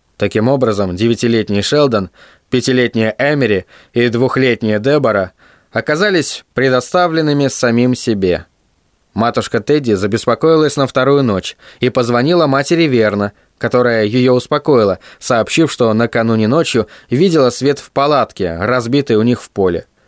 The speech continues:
Мамаша Тедди, поостыв, выразила надежду, что мы там, дай бог, не курим,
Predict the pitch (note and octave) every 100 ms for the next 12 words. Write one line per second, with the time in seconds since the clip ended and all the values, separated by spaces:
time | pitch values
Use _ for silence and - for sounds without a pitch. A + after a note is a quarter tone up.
0 | _ _ _ _ A#2+ E3+ F3+ - - C3
1 | B2+ G#2+ - G2 F#2 - D3 - - _
2 | G2 B2+ C#3 A2+ A2 G#2 G#2 C#3 D#3 A2+
3 | G#2 F#2 B2 D#3 G#3+ - D3 G#2+ A2 A#2+
4 | D3 C#3 - G#2+ D3 C#3 G#3+ F#3 F2+